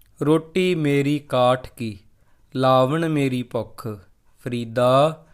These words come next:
"ਰੋਟੀ ਮੇਰੀ ਕਾਠ ਕੀ।" ਭਗਤ ਜੀ ਫਰਮਾਉਂਦੇ ਆ ਕਿ ਆਪਣੀ ਕਿਰਤ ਕਮਾਈ ਦੀ ਕਮਾਈ ਹੋਈ ਰੁੱਖੀ ਮਿੱਸੀ ਸਾਦੀ ਰੋਟੀ ਹੀ ਖਾ ਕੇ ਗੁਜ਼ਾਰਾ ਕਰਨਾ ਚਾਹੀਦਾ। "ਜਿੰਨਾ ਖਾਧੀ ਚੋਪੜੀ,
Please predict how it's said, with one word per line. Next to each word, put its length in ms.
"ਰੋਟੀ 420
ਮੇਰੀ 280
ਕਾਠ 340
ਕੀ।" 260
ਭਗਤ 260
ਜੀ 180
ਫਰਮਾਉਂਦੇ 680
ਆ 200
ਕਿ 140
ਆਪਣੀ 360
ਕਿਰਤ 340
ਕਮਾਈ 500
ਦੀ 180
ਕਮਾਈ 560
ਹੋਈ 180
ਰੁੱਖੀ 420
ਮਿੱਸੀ 580
ਸਾਦੀ 460
ਰੋਟੀ 360
ਹੀ 120
ਖਾ 240
ਕੇ 140
ਗੁਜ਼ਾਰਾ 420
ਕਰਨਾ 400
ਚਾਹੀਦਾ। 580
"ਜਿੰਨਾ 400
ਖਾਧੀ 440
ਚੋਪੜੀ, 760